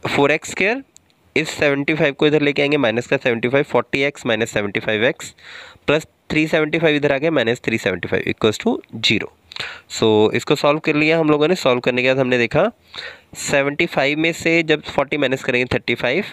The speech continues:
और minus three seventy five equals to zero। So, अब फ़ोर को थ्री सेवेंटी फ़ाइव से multiply किया मैंने। अब इसके factor ऐसे बनाने हैं कि minus करने पर थर्टी फ़ाइव आए। So, मैंने factor जब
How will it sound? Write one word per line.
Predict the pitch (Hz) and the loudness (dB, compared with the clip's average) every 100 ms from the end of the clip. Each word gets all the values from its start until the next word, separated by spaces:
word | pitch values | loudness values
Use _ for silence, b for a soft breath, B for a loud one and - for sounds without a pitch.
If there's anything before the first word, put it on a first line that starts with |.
| - | -10
और | 98 104 | -2 -2
minus | 101 98 113 | 0 -2 -4
three | - 135 135 | -4 -4 -2
seventy | 123 110 113 | -2 -2 -2
five | 104 | -2
equals | - 101 - | -2 -4 -4
to | 104 | -2
zero। | 101 156 - B B B B - | 2 0 0 B B B B -2
So, | 123 - _ _ | -2 -4 _ _
अब | 143 170 - | -2 -2 -12
फ़ोर | - 151 160 | -2 2 4
को | 165 185 | 2 0
थ्री | 190 - 147 143 | 0 -2 -2 0
सेवेंटी | 147 135 143 | -2 0 -2
फ़ाइव | 135 | -2
से | 123 | -2
multiply | 131 120 131 131 | -2 -2 0 0
किया | 127 139 | 2 2
मैंने। | 127 143 - - | 4 2 0 -2
अब | 110 | -2
इसके | 123 143 | 0 -2
factor | 139 127 - | -2 -4 0
ऐसे | 135 - | 0 0
बनाने | 143 131 123 | 0 0 2
हैं | 156 | 0
कि | 165 165 | 2 2
minus | 139 117 123 - | 2 0 -2 -2
करने | 120 | -2
पर | 123 | 0
थर्टी | 156 131 113 | 0 0 -2
फ़ाइव | - 90 90 | -2 -2 -2
आए। | 90 B B B B | -4 B B B B
So, | - 113 | -2 0
मैंने | 113 | 0
factor | 123 - - | -2 -4 -2
जब | 127 131 | -2 -2